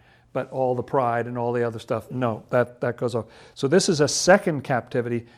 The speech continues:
This is the captivity of the southern kingdom to Babylon. The north went off to Assyria. That has to do with false reasonings.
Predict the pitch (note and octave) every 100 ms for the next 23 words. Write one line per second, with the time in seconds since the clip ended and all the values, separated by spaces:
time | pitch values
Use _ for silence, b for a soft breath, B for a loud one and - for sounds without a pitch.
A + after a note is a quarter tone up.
0 | b D#3+ G3 F3 D#3+ D3 C3 - D3 C3+
1 | C3 D3 C3+ A#2+ A2+ - G3 G#3 F#3 C#3
2 | B2 B2+ A2+ A#2 A#2 A#2 b b b b
3 | _ _ _ - D3 C#3 B2 C#3 C3+ B2
4 | A2+ - b b b b b C3+ C3 D#3
5 | E3 D#3+ D3+ D3 C3 B2 - E3+ E3+ E3+
6 | F3 E3+ - C3+ B2+ B2+ C3+ C3+ B2+ B2+
7 | - C3+ A#2+ - C3+ C#3 B2+ B2+ B2